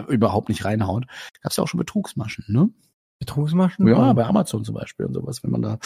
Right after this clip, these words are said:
Speaker 1: teilweise oder, ähm, dass das Geburtsdatum dann mitverrät. Das ist übrigens auch eines der häufig gestellten Fragen bei Telefonanrufen. "Bitte nennen Sie mir Ihre, Ihre Kundendaten." Da kommt Name, Vorname und dann auch Geburtsdatum.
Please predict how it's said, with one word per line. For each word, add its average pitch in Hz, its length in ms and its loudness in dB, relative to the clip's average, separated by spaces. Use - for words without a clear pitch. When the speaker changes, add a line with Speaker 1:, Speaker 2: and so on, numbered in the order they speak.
Speaker 1:
teilweise 117 480 8
oder, 120 400 4
ähm, 110 280 4
dass 107 120 -2
das 113 160 -6
Geburtsdatum 117 680 0
dann 113 120 6
mitverrät. 123 460 4
Das 120 100 0
ist 135 80 -4
übrigens 127 260 0
auch - 100 -6
eines 135 220 -2
der 110 100 -4
häufig 123 280 -6
gestellten 113 420 -4
Fragen 110 420 -2
bei 104 280 -2
Telefonanrufen. 120 1040 4
"Bitte 113 160 0
nennen 117 180 6
Sie 110 100 2
mir 113 200 6
Ihre, 107 380 2
Ihre 98 160 -2
Kundendaten." 110 720 -2
Da 110 80 -6
kommt 107 200 -10
Name, 117 260 -8
Vorname 127 580 -4
und - 140 -2
dann - 120 -10
auch - 160 -18
Geburtsdatum. - 760 -8